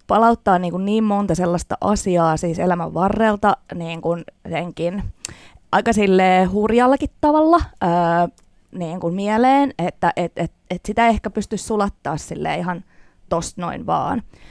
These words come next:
Ja, ja se musta tässä onkin hienoa, että, että sä voit katsoa ne kaikki ja sit sä voit katsoa ne uudelleen, sä voit katsoa jonkun sieltä, jonkun täältä.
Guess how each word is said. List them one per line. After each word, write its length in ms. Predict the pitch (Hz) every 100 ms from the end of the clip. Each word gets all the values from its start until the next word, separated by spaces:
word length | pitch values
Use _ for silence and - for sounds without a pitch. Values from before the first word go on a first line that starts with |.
| - -
Ja, 200 | 185 -
ja 80 | 180
se 120 | 226
musta 240 | 220 214 -
tässä 240 | 190 196
onkin 460 | 180 170 - 165 160
hienoa, 460 | 160 160 - - -
että, 360 | 175 165 175 165 -
että 180 | 165 -
sä 80 | 175
voit 200 | 196 -
katsoa 340 | 185 - 117
ne 80 | -
kaikki 420 | 202 240 240 -
ja 80 | 202
sit 100 | -
sä 60 | 175
voit 160 | -
katsoa 300 | - - -
ne 80 | - -
uudelleen, 400 | 220 226 214 185
sä 80 |
voit 120 | 156 -
katsoa 300 | 175 - 147
jonkun 300 | 196 202 175
sieltä, 320 | - 165 -
jonkun 160 | - -
täältä. 460 | 214 196 170 160